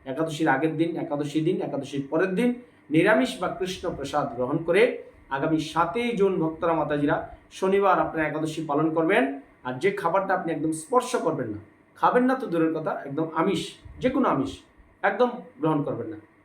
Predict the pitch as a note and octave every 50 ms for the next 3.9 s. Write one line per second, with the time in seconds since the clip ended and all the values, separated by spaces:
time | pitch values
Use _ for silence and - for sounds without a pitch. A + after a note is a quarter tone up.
0 | _ - A#3+ - - - B3+ B3 C4 A#3+ A#3 A#3 - A3+ - - F3+ D3+ - G3
1 | F3+ F3+ F3 F#3 - - - - - G3 F#3 F#3 F#3+ F#3 F#3+ F#3 F#3 - F3 E3
2 | E3+ E3+ - - - - _ _ _ - C#3+ D3 D3+ F3 E3 E3 E3 - E3+ D#3+
3 | F3 - - E3+ D3+ - - D#3 D3+ D#3+ D#3+ D3+ D3+ D3+ C#3+ C#3+ C#3+